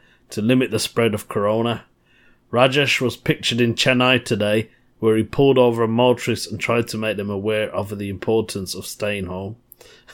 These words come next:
<laughs> So there's two pictures, and it looks like a superhero. <laughs> And he stopped a family, right, at a checkpoint. This is the best bit.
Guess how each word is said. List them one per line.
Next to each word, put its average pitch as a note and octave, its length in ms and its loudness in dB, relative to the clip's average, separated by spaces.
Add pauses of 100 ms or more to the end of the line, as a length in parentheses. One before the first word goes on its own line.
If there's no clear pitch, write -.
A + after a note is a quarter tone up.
<laughs> D#3+ 840 2 (460)
So - 120 -2
there's A#2+ 200 2
two D3 260 4
pictures, A2+ 720 0 (640)
and A2+ 200 0
it B2 140 4
looks F3+ 160 8
like A#3 160 4
a - 40 6
superhero. E3 800 4 (680)
<laughs> - 280 0 (1600)
And C#3+ 120 4
he C#3 80 4
stopped - 800 4 (340)
a A#2+ 80 -4
family, C#3 840 4 (340)
right, G#2 280 -2
at B2 180 -2
a G2+ 80 -4
checkpoint. G2 760 -2 (500)
This C#3+ 160 4
is D3+ 120 0
the C#3+ 80 4
best C3+ 360 2
bit. G#2 280 -4